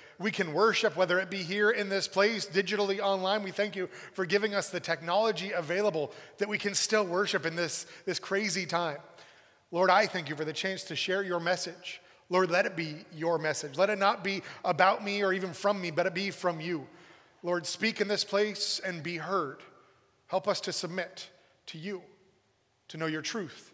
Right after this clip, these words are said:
to know who you are, and to know how we can live in response to that. In your name we pray. Amen. So last week,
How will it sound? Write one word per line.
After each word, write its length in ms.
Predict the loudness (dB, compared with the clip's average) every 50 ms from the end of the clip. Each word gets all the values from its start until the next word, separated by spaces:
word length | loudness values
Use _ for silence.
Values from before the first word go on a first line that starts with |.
| _ _ _ _ _ _ _ _ _ _ _
to 100 | -4 0
know 160 | 2 2 2
who 60 | 2 -2
you 220 | -6 -2 4 4
are, 360 | 4 4 4 0 -2 -6 -10 -14 -20 -20 -20 -20 -20 _ _ _
and 100 | -14 -10
to 80 | -6 -2
know 100 | -2 -2
how 160 | 2 2 2
we 140 | 0 0 -2
can 180 | -4 -6 -4 -2
live 160 | -2 -2 -2
in 80 | -4
response 420 | -6 -8 -6 -4 -4 -4 -4 -6 -10
to 80 | -14 -14
that. 200 | -14 -14 -16 -18 _ _ _ _ _ _ _ _ _ _ _ _ -8
In 40 |
your 80 | -6 -4
name 140 | -4 -4 -4
we 100 | -4 -6
pray. 340 | -2 -2 -2 -2 -2 -4 -8 -16 -20 -20 -20 -20 -20 -20 _ _ _ _ _ _ -10
Amen. 440 | -10 -10 -4 -2 -2 -2 -2 -4 -8 -18 -20 -20 -20 _ _ _ _ _ -18 -18 -18 -20 -20 -20 _ _ _ _ _ _ _ _ _ _ _ _ _ _ _ _ _ _ _ _ -8
So 140 | 2 4 6
last 320 | 6 6 6 4 2 -2
week, 240 | -6 -10 -10 -10 -14